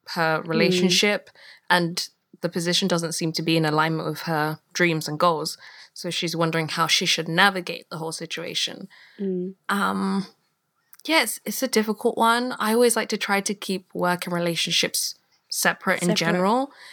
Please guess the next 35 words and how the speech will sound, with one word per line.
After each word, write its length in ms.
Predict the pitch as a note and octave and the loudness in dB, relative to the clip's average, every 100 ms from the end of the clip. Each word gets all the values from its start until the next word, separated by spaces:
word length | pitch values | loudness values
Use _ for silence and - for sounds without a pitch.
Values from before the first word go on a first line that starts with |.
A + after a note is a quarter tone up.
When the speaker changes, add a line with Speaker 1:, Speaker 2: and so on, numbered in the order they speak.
| - - | -20 -4
Speaker 1:
And 180 | F#3+ F3 | -2 0
also 340 | F3+ F3 F3+ E3+ | 0 0 2 2
it 120 | E3+ | 2
would 220 | E3+ - - | 0 -4 0
be 120 | G3 | 2
an 80 | F#3 | 4
injustice 540 | E3 F3 F3 - D#3+ | 2 2 2 0 -2
to 120 | - E3 | -2 0
you 200 | E3+ D#3+ | 0 0
because 460 | D#3 E3 D#3+ - - - _ - | -2 -2 -2 -4 -8 -20 _ -6
you're 140 | E3+ | -2
sort 280 | E3 F3 E3 | 2 4 2
of 240 | D#3 - - _ _ _ _ - | 0 -6 -16 _ _ _ _ -4
negating 480 | F3+ F3 E3+ E3 E3 | 0 4 2 2 0
your 240 | E3 E3 E3 | 2 0 -2
true 300 | - G3 F3 | -4 -2 -2
passion 720 | - D#3+ - F#3 G3 G3 G3 _ | 0 0 2 2 2 0 -4 _
for 280 | - F#3 F#3+ | -4 0 2
the 120 | A3 | 0
sake 320 | - A#3 A#3 | 2 0 2
of 120 | A#3+ | 0
this. 440 | B3 B3+ C4 - - - - - _ - | 2 2 0 -4 -8 -18 -20 -20 _ -6
Speaker 2:
Mm. 140 | G#3+ | 0
Speaker 1:
Um, 560 | G3 F#3 F#3 F#3+ F#3+ F#3+ - _ _ _ _ | 2 2 0 -2 -2 -4 -10 _ _ _ _
Speaker 2:
Well, 240 | B3 B3 B3+ | 2 2 2
she 180 | - C4 | -2 -2
did 160 | D4 | -4
say 500 | - C4+ B3+ B3 - _ _ _ _ - | -2 0 2 2 0 _ _ _ _ -8
it's 220 | G#3 G#3 | -8 -4
not 500 | G#3+ G#3+ G#3 G3+ G3 _ _ _ _ | -2 2 2 2 -2 _ _ _ _
picking 360 | - G#3 G3 G3+ | -10 -6 -4 -4
up 140 | G3 | -4
at 100 | F#3+ | -4
the 80 | F#3+ | -2
moment. 400 | F3+ F3 E3 - | 0 0 -2 -6